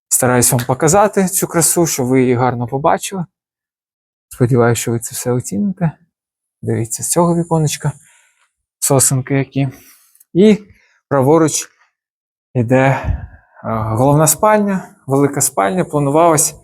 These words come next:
зробити трохи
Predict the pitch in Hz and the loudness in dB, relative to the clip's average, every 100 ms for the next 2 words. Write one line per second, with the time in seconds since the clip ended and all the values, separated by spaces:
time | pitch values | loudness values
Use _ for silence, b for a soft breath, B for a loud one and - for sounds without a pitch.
0 | b b b b b 135 143 127 160 165 | b b b b b -2 0 4 4 4
1 | 160 151 151 151 143 147 - 147 143 139 | 2 2 2 0 2 2 0 0 2 2
2 | 131 | -2